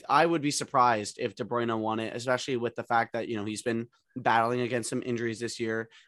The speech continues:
His numbers haven't been quite as high. Obviously, still, uh, still eleven goals in the league, which is, you know, n-, no laughing matter. But, you know, he's not in the top ten for assists this year. Um,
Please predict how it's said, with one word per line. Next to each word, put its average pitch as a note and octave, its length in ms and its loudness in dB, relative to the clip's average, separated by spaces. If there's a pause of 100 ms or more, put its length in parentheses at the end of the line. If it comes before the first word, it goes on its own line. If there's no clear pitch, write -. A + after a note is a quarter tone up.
His A#2+ 140 -4
numbers B2 320 -2
haven't A#2+ 220 -2
been A2+ 140 -4
quite B2+ 240 0
as A#2 100 -6
high. A2 280 2
Obviously, A#2 320 0
still, C3 380 0 (380)
uh, - 140 -4
still G3 340 2
eleven C3 400 4
goals A#2+ 320 2
in A#2 80 -2
the G#2+ 60 -4
league, G#2+ 280 -4
which G#2+ 160 -6
is, G2 140 -8
you A2 60 -2
know, G2 140 -4
n-, G2 120 -6 (240)
no A#2+ 460 0 (340)
laughing A#2 460 2
matter. A#2+ 420 0 (320)
But, A2+ 220 4
you A#2 60 0
know, G#2 100 -2
he's A#2 180 -6
not C3 200 4
in B2+ 100 2
the A2+ 80 -2
top - 320 0
ten A#2+ 300 -2
for G#2+ 180 -8
assists B2+ 420 -4
this C3+ 240 -4
year. C3+ 320 -4 (380)
Um, G2+ 500 -4